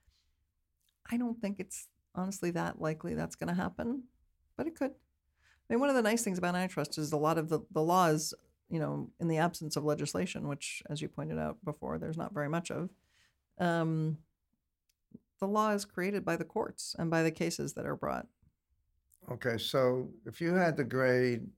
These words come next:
Speaker 2: the current state of antitrust law on a scale of one to ten, what grade would you give it?
Speaker 1: What, what am I grading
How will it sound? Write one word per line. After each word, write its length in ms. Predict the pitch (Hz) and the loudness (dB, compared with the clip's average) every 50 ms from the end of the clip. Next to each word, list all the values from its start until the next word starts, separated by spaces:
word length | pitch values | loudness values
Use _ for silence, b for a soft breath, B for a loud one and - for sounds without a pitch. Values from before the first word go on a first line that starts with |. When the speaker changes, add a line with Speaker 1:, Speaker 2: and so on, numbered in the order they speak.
| _ _ _ - | _ _ _ -20
Speaker 2:
the 60 | - | -20
current 380 | - - 139 135 131 127 120 113 | -4 0 2 4 4 4 2 0
state 320 | - - 123 113 113 113 | 0 0 0 2 2 0
of 80 | 110 113 | 0 0
antitrust 720 | 110 104 104 104 104 101 101 - 107 101 98 98 - - | 0 0 0 0 -2 -4 -4 -2 -2 -2 -2 -4 -6 -6
law 140 | 95 90 92 | -6 -6 -6
on 140 | 95 98 98 | -6 -6 -6
a 80 | 101 92 | -6 -8
scale 340 | - - 110 107 104 98 | -6 -6 -4 -2 -2 -2
of 80 | 95 85 - | -4 -4 -4
one 260 | 101 104 110 117 113 110 | -4 -2 -2 -2 -2 -4
to 120 | - 107 | -6 -10
ten, 440 | 101 - - 110 101 82 76 76 - - _ _ _ _ _ _ _ _ _ _ _ _ _ _ _ _ _ _ _ _ _ _ _ _ _ 117 | -10 -6 -4 -4 -4 -2 -4 -8 -10 -14 _ _ _ _ _ _ _ _ _ _ _ _ _ _ _ _ _ _ _ _ _ _ _ _ _ -10
what 180 | 113 113 123 - - - - _ _ | -8 -8 -8 -8 -10 -16 -20 _ _
grade 300 | - 104 101 98 98 95 | -4 -2 0 0 0 -2
would 180 | 101 98 95 - | -4 -6 -8 -8
you 60 | 98 | -10
give 200 | - 98 95 - | -10 -10 -10 -10
it? 120 | - - - _ _ _ _ _ _ _ _ _ _ _ _ _ _ _ _ _ _ _ _ _ _ _ _ _ _ _ _ _ _ _ _ _ _ _ _ _ _ _ _ _ _ _ _ _ _ _ _ _ - | -12 -14 -18 _ _ _ _ _ _ _ _ _ _ _ _ _ _ _ _ _ _ _ _ _ _ _ _ _ _ _ _ _ _ _ _ _ _ _ _ _ _ _ _ _ _ _ _ _ _ _ _ _ -6
Speaker 1:
What, 320 | 185 180 190 180 - - | -2 -2 -2 -2 -2 -4
what 220 | - 180 185 180 | -2 -2 0 0
am 120 | 185 185 165 | 2 2 2
I 100 | 156 160 | 0 0
grading 600 | 156 160 165 151 147 143 117 104 - - 143 | 2 2 2 2 2 0 -4 -6 -6 -8 -12